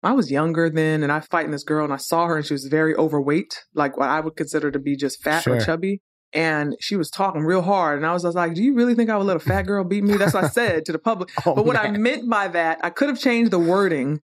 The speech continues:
Speaker 1: but what I meant by that is I take my sport so seriously. I put in the work that I need to take. I lost thirty pounds. You know what I mean? I trained to get here. You know, these muscles didn't just show up overnight.
Speaker 2: Sure,
Speaker 1: I'm weight
Speaker 2: yeah.
Speaker 1: training. I'm training. I'm putting work.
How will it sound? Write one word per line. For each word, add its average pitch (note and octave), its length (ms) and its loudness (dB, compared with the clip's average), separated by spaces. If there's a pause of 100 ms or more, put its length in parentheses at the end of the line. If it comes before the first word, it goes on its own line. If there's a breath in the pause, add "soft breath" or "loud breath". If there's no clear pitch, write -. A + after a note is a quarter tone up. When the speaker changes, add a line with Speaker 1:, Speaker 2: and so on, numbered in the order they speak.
(160)
Speaker 1:
but F3 60 4
what G3 120 4
I F#3+ 80 2
meant A3 280 2
by F#3+ 160 2
that F3 200 0
is D#3+ 120 -8
I C#4 120 0
take B3 300 0
my G3+ 180 0
sport F3 400 0
so G3 220 0
seriously. F3 500 2
I G3+ 60 2
put C4 260 -2
in A#3+ 120 4
the G#3 80 2
work F#3 260 0
that F3 100 -2
I E3+ 80 0
need D#3+ 180 -2
to E3+ 60 0
take. - 80 -2
I A#3+ 140 2
lost G#3 320 -2
thirty D3 240 0
pounds. C#3+ 440 -6
You E3+ 80 2
know F#3+ 60 4
what F#3+ 80 2
I G3 40 0
mean? G3 120 0
I A3 120 0
trained F#3 680 -2
to F3 60 0
get D#3+ 160 2
here. D3 260 2
You G#3+ 100 2
know, E3 160 4
these G#3+ 220 2
muscles A3+ 320 2
didn't G3 160 2
just F3+ 160 -2
show F#3 180 2
up F3+ 100 -2
overnight. E3+ 300 0
Speaker 2:
Sure, C3 180 2
Speaker 1:
I'm - 60 0
weight F3 80 4
Speaker 2:
yeah. - 120 0
Speaker 1:
training. D#3+ 260 -2
I'm F#3+ 100 -2
training. A3+ 260 0
I'm F#3+ 120 0
putting G#3 220 0
work. A3+ 180 2